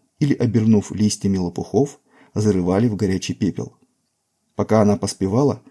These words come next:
подростки, перебивая друг друга, шумно рассказывали о том, как они били гарпунами рыбу –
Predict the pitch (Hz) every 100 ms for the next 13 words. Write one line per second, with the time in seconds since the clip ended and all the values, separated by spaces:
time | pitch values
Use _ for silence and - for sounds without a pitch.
0 | _ - _ - 104 113 113 107 - 110
1 | 120 127 165 120 98 98 - 196 139 107
2 | 190 185 143 113 - 135 117 104 101 -
3 | 175 156 - 117 - 120 113 156 107 87
4 | 117 156 143 104 107 - 110 123 123 135
5 | 110 90 -